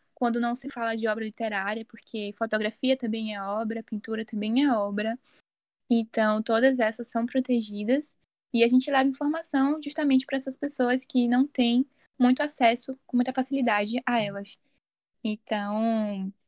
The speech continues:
é isso, em resumo, são experiências muito positivas que eu sou muito honrada de ter, ter feito parte durante a minha vida, até agora.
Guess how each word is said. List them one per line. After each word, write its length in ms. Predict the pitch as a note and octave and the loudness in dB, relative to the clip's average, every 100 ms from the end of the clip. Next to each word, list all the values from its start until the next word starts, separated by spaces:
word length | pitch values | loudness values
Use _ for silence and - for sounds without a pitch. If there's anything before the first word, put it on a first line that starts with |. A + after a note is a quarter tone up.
| _ _ _ _ _ _ A#3+ | _ _ _ _ _ _ 6
é 100 | A#3+ | 6
isso, 360 | G#3 - A#3+ | 2 -4 -2
em 100 | A#3 | 0
resumo, 540 | A#3+ A3+ G#3+ G#3+ A#3 B3+ | 2 0 -6 -2 0 0
são 260 | A#3 A3+ | 0 -2
experiências 600 | A3+ A#3+ A3 G#3+ - A#3 | -4 -2 0 0 0 2
muito 220 | A3 A3 - | 2 0 2
positivas 840 | B3 B3+ - A3 G#3+ A#3 C#4+ - _ _ _ _ | 2 2 -2 -6 -4 -4 -4 -8 _ _ _ _
que 400 | - A#3 A3 G#3+ | -8 -2 0 2
eu 480 | G#3+ G#3+ A3 G#3+ G#3 _ - | 0 0 0 -2 -6 _ -4
sou 140 | - A3+ | 2 2
muito 220 | A3+ C4 | 4 4
honrada 380 | C4 A3+ G#3 A3+ | 6 4 4 2
de 80 | A#3 | 2
ter, 180 | - A#3 - _ - | 0 -4 -6 _ -10
ter 140 | - A3+ | -4 0
feito 260 | A3+ A3 | -2 -2
parte 400 | A#3+ - - - | -10 -14 -18 -6
durante 280 | A3 A3 G#3+ | -2 0 0
a 40 | A3 | 2
minha 180 | A#3 | 4
vida, 240 | A3 - A3+ | 2 -4 -12
até 180 | - A3+ | -6 -2
agora. 520 | A3 - - - | -2 -4 -12 -16